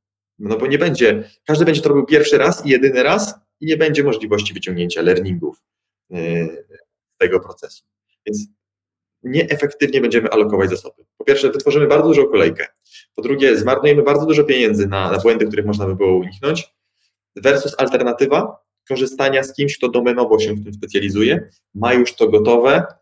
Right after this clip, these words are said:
jest otwarty i pokorny na, na wdrażanie innowacji i tak dalej. I takimi cechami, y, nas oceniają klienci.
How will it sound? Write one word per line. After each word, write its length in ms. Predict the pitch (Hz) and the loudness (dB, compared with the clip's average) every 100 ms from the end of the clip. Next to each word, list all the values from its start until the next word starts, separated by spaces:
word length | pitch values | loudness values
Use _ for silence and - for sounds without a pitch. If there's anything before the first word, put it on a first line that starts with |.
| _ - | _ 0
jest 280 | 139 - - | 0 2 -4
otwarty 500 | 127 - 131 127 117 | -6 -2 -4 -2 -6
i 60 | |
pokorny 500 | - 113 120 107 107 | -6 -2 2 2 0
na, 400 | 104 101 98 95 - | 0 0 -2 -4 -8
na 100 | 101 | -8
wdrażanie 420 | 98 104 107 104 | 0 0 0 -2
innowacji 600 | 104 98 98 120 - - 107 | -4 -6 -4 -4 -4 -18 -12
i 60 | |
tak 140 | 98 101 | -10 -8
dalej. 280 | 123 156 - | -6 -8 -8
I 100 | 147 | -12
takimi 360 | 147 147 135 123 | -12 -12 -10 -12
cechami, 520 | - - 113 107 107 101 - - _ 95 | -12 -10 -6 -4 -6 -10 -20 -20 _ -2
y, 600 | 98 98 98 98 98 95 | 0 0 0 -2 -2 -4
nas 300 | 87 104 101 | -4 -6 -6
oceniają 440 | - 95 92 85 | -6 0 4 4
klienci. 440 | 85 82 76 85 | 0 -10 -14 -14